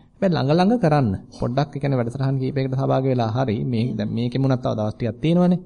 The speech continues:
Speaker 2: එහෙමයි.
Speaker 1: ඉතින් මේකෙම හරි දිගට දිගට ඕකම කරන්න. දිගට දිගට කරන්න. සක්මනේදී පුළුවන් තරම් තව ටිකක් ඔය දේ වෙන්න ඉඩ හරින්න. සක්මනේදීත් බලන්න මේ වගේ, ඒ කියන්නේ සියුම්ව දකිනවා මේ ඇතිවීම නැතිවීම ස්වභාවයක්. ධාතුන් ස්වභාවයන් දකිනවා.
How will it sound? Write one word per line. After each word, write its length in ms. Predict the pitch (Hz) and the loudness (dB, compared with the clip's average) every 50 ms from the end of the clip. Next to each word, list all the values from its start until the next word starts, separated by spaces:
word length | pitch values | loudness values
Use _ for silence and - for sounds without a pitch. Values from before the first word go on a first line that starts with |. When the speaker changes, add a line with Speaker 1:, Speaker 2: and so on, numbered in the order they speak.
| - | -8
Speaker 2:
එහෙමයි. 320 | - 214 214 214 208 208 202 | -12 -10 -8 -8 -8 -8 -8
Speaker 1:
ඉතින් 180 | 202 - 113 113 | -6 -4 -2 0
මේකෙම 300 | 117 123 135 143 160 160 | 2 2 2 2 0 0
හරි 220 | 151 160 185 233 220 | 2 0 0 0 0
දිගට 300 | 175 170 170 180 175 208 | 0 0 0 0 -2 0
දිගට 300 | 196 185 185 185 196 202 | 0 0 0 0 0 2
ඕකම 280 | 202 190 185 190 208 208 | 2 2 4 6 6 6
කරන්න. 280 | 202 185 147 110 92 98 95 - - | 6 4 2 0 -2 -4 -8 -8 -10
දිගට 280 | - 127 127 139 135 143 | -8 -6 -4 -4 -4 -4
දිගට 220 | 147 143 151 151 | -4 -4 -4 -4
කරන්න. 320 | 151 160 170 190 202 190 | -2 -2 0 0 0 0
සක්මනේදී 800 | 165 - - 147 139 - 170 180 196 214 214 190 143 107 113 151 - - - - - - - - | -2 -4 -6 -8 -4 0 2 4 6 6 6 6 4 2 0 -4 -6 -10 -16 -20 -20 -20 -20 -8
පුළුවන් 340 | - - 165 165 175 175 175 | -2 2 4 4 4 4 2
තරම් 240 | 175 175 175 185 190 190 | 2 0 2 2 2 2
තව 160 | 190 175 165 | 2 2 2
ටිකක් 400 | 165 160 170 170 175 175 175 - | 0 0 0 -2 -2 -2 -4 -4
ඔය 120 | - 147 156 156 | -2 0 0 2
දේ 180 | 151 180 185 | 4 4 4
වෙන්න 200 | 165 151 147 147 | 4 4 4 2
ඉඩ 140 | 147 135 117 | 2 2 2
හරින්න. 280 | 113 113 104 104 101 101 | 0 -2 -2 -4 -6 -8
සක්මනේදීත් 840 | - 120 117 - - 143 147 147 147 147 135 117 117 139 202 220 - - - - - _ _ _ _ _ _ _ - | -8 -10 -8 -6 -4 -2 -2 0 0 0 0 0 2 2 2 2 0 -4 -12 -14 -18 _ _ _ _ _ _ _ -6
බලන්න 240 | 147 151 160 180 180 | -2 -2 0 0 0
මේ 220 | 160 147 143 147 | 0 0 0 0
වගේ, 420 | 147 147 147 151 151 156 160 160 160 160 | 0 0 0 0 0 0 2 2 4 4
ඒ 180 | 156 147 - - | 2 2 0 -2
කියන්නේ 260 | - 127 120 120 - | -4 -4 -2 -2 -2
සියුම්ව 500 | 131 131 139 147 147 151 147 147 147 147 147 | 0 0 2 2 2 2 2 2 2 2 2
දකිනවා 500 | 123 107 98 104 - 165 147 143 147 147 | 2 0 -2 -2 0 0 0 2 2 2
මේ 200 | 147 147 147 147 | 2 0 0 0
ඇතිවීම 400 | 143 135 139 - 139 135 139 135 | 0 0 -2 -2 -2 0 0 0
නැතිවීම 280 | 135 131 120 143 135 131 | -2 -2 -2 -4 -4 -4
ස්වභාවයක්. 520 | 120 127 117 110 117 98 90 92 101 120 - _ _ _ - | -4 -4 -4 -4 -4 -4 -4 -4 -6 -8 -12 _ _ _ -14
ධාතුන් 360 | - 110 110 127 117 - 113 | -10 -8 -8 -6 -6 -8 -10
ස්වභාවයන් 480 | 113 - 117 104 104 110 113 110 104 104 | -8 -6 -6 -4 -4 -4 -4 -2 -2 -2
දකිනවා. 520 | 104 101 95 - - 170 165 127 98 - | -2 -4 -4 0 2 2 4 4 2 0